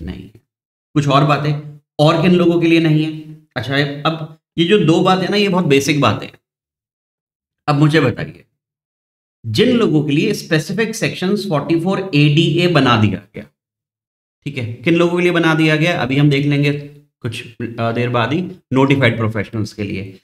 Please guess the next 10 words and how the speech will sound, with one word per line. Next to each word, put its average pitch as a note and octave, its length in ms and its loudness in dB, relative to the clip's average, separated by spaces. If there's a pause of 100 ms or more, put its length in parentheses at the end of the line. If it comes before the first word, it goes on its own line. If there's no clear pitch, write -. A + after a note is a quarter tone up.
(260)
जब B3 160 -2
notified G#3+ 500 2
professionals F3+ 560 -2
के F3+ 80 -2
लिए D#3+ 140 2
हमने F3 240 2
ये F3+ 180 4
section F3 340 0
बना C3+ 260 2
दिया, A2 380 -2